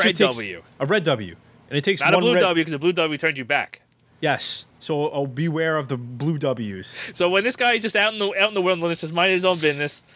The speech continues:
Speaker 1: he just happens to find a W lying on the floor,
Speaker 2: Yeah.
Speaker 1: eats it,
Speaker 2: Turns
Speaker 1: and
Speaker 2: a
Speaker 1: becomes a
Speaker 2: werewolf.
Speaker 1: werewolf.
Speaker 2: You have to eat it or just touch it?
Speaker 1: I don't know.
Speaker 2: I don't know if it has to be consumed.
Speaker 1: <laughs> I don't, I don't know.
Speaker 2: Maybe it's like osmosis.
Speaker 1: <laughs> He
Speaker 2: Just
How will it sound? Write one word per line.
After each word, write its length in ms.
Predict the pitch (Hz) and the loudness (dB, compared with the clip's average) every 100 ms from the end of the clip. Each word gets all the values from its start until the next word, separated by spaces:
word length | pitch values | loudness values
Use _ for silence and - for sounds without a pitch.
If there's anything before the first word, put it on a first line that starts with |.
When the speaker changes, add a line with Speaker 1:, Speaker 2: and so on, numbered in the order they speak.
| _ _ - | _ _ -2
Speaker 1:
he 100 | 185 | 0
just 140 | 185 | 2
happens 240 | 208 214 208 | 2 2 -2
to 80 | |
find 220 | 202 202 175 | 2 2 2
a 40 | |
W 440 | 147 175 160 143 143 | 2 0 2 0 2
lying 260 | 147 156 | 2 2
on 100 | 151 | 0
the 80 | 147 | -2
floor, 340 | - 151 147 | -2 2 4
Speaker 2:
Yeah. 180 | 143 117 107 | 4 2 0
Speaker 1:
eats 260 | 185 - | -2 0
it, 80 | 135 | 0
Speaker 2:
Turns 100 | 131 | 0
Speaker 1:
and 60 | 131 | 0
Speaker 2:
a 40 | |
Speaker 1:
becomes 220 | 160 127 107 | 2 2 2
a 60 | |
Speaker 2:
werewolf. 300 | 131 120 113 | 2 0 -2
Speaker 1:
werewolf. 260 | 165 - - _ _ _ - | -6 -6 -20 _ _ _ -4
Speaker 2:
You 40 | |
have 80 | 202 | -4
to 80 | 180 | -2
eat 160 | 170 226 | 0 2
it 100 | 233 | 2
or 60 | |
just 200 | 160 147 | 0 -4
touch 260 | - 175 - | -2 -2 -2
it? 80 | - - - - - - | -12 -12 -12 -12 -14 -2
Speaker 1:
I 60 | |
don't 120 | 180 196 | 0 4
know. 280 | 208 123 - | 4 4 0
Speaker 2:
I 80 | 143 | 0
don't 100 | 190 | 0
know 20 | |
if 60 | 170 | 2
it 40 | |
has 100 | 165 | 0
to 40 | 160 | -2
be 100 | 180 | -6
consumed. 540 | 135 - 175 131 104 - _ | -6 -4 -4 -4 -6 -14 _
Speaker 1:
<laughs> 160 | - | -16
I 440 | - - - - 160 | -14 -14 -14 -4 -2
don't, 160 | - 151 | -2 -2
I 120 | 143 123 | -2 -2
don't 260 | - 131 | -2 -6
know. 220 | 120 98 - - 139 | -6 -8 -10 -8 -2
Speaker 2:
Maybe 200 | 147 156 | 0 2
it's 100 | 147 | 0
like 120 | 139 | 0
osmosis. 680 | 131 120 131 131 170 - - _ - | 0 2 0 0 -4 -4 -12 _ -16
Speaker 1:
<laughs> 200 | - - | -14 -6
He 260 | 160 - | -4 -2
Speaker 2:
Just 100 | - | -2